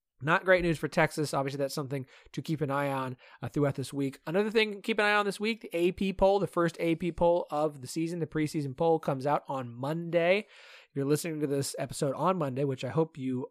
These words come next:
listen to it whenever you enjoy, Monday, Tuesday, Wednesday, Thursday, Friday, we are still at one episode a week. Until next week, week zero, we'll be back to two episodes a week. Got a lot to talk about next week. Very excited about.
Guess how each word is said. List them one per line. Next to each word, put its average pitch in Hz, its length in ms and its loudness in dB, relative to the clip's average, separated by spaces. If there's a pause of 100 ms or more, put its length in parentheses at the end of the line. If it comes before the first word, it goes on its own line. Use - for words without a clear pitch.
(100)
listen 147 240 -6
to 147 120 -2
it 143 120 -2
whenever 170 460 0
you 165 220 2
enjoy, 131 560 0
Monday, 135 360 -4
Tuesday, 139 360 -4
Wednesday, 135 300 -4
Thursday, 135 300 -4
Friday, 127 340 -4
we 123 140 -4
are 131 80 -4
still 139 220 -4
at 127 100 -6
one 127 240 -4
episode 143 360 -2
a 143 60 0
week. 127 280 -6 (300)
Until 180 560 2
next 202 320 0
week, 151 320 0
week 170 220 4
zero, 135 380 -2
we'll 135 100 -2
be 160 100 -4
back 147 300 0
to 135 80 -18
two 151 200 0
episodes 123 540 -4
a 107 40 -16
week. 196 380 -2 (600)
Got 139 140 -2
a - 20 0
lot 139 200 0
to - 80 -14
talk 139 260 -4
about 120 240 -8
next 117 220 -12
week. 117 180 -6
Very 120 160 -4
excited 113 380 -10
about. 101 280 -14